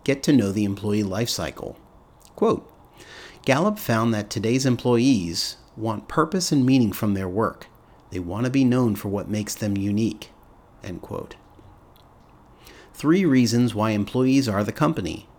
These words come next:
from The Employee. Quote, Number one, sentience. Anu Madgavkar et al,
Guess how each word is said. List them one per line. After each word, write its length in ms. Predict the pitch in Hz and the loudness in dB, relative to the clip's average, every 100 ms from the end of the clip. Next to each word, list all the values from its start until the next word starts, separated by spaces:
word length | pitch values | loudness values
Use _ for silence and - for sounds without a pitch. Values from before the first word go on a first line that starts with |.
| - | -20
from 440 | - - 85 90 113 - | -12 -8 -6 -6 -10 -8
The 100 | 113 | -2
Employee. 800 | 110 104 139 135 127 143 87 - - _ - - - - - | 0 0 0 2 2 2 -2 -10 -20 _ -20 -20 -20 -20 -20
Quote, 340 | - 196 - - - - - - - - | 0 2 2 -2 -20 -20 -20 -20 -10 -2
Number 240 | 147 151 | 2 4
one, 420 | 113 98 80 - - - | 2 0 -2 -10 -20 -20
sentience. 840 | - - 120 113 90 - - - - - - - - | -10 -2 0 0 -4 -6 -6 -6 -8 -20 -20 -20 -6
Anu 240 | 110 139 165 | 0 4 6
Madgavkar 1000 | 143 127 127 120 120 - - 90 90 110 - - | 4 0 0 -2 -2 -10 -10 -6 -6 -8 -12 -16
et 120 | - - | -10 -6
al, 340 | 85 92 | -4 -4